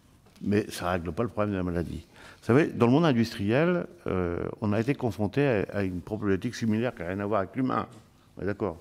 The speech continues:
Euh, avant, quand un, un fil se coupait, le moteur s'arrêtait. Quand il manquait d'huile, le moteur bloqué, terminé. Bon. Quand on a amené l'électronique, on a amené tous les ordinateurs, et cetera, des armoires complètes, des pièces comme ça complètes, on a été confronté à des choses qu'on maîtrisait plus. Les ondes,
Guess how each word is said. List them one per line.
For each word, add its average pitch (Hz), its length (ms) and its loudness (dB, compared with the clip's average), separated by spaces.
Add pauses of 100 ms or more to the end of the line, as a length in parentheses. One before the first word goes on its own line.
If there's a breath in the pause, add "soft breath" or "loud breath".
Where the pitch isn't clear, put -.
(720 loud breath)
Euh, - 200 0 (180)
avant, 113 300 2
quand 107 180 -4
un, 104 120 0 (220)
un 110 80 2
fil 123 180 -2
se 107 120 -2
coupait, 104 240 0
le 131 60 4
moteur 110 280 2
s'arrêtait. 90 420 -6 (840)
Quand 113 160 4
il 104 80 6
manquait 95 220 2
d'huile, 110 240 2
le 101 80 0
moteur 92 260 0
bloqué, 120 460 0 (300 soft breath)
terminé. 104 540 0
Bon. 80 180 -8 (520 loud breath)
Quand 117 160 0
on 156 80 2
a 165 60 8
amené 147 140 6
l'électronique, 113 640 2
on 113 80 2
a 92 60 0
amené 95 180 0
tous 113 120 -6
les 113 120 2
ordinateurs, 98 480 0
et - 40 -12
cetera, 107 520 0
des 87 160 2
armoires 87 240 0
complètes, 123 300 -2
des 101 80 -2
pièces 92 180 -4
comme 92 160 -8
ça 104 120 -4
complètes, 87 460 -2 (240 soft breath)
on - 80 -6
a 85 60 0
été 82 140 -8
confronté 92 380 -8
à - 20 -4
des 104 120 -2
choses 107 200 -8
qu'on 101 100 -6
maîtrisait 104 360 -4
plus. 101 220 -8 (920)
Les 90 220 0
ondes, 92 320 -4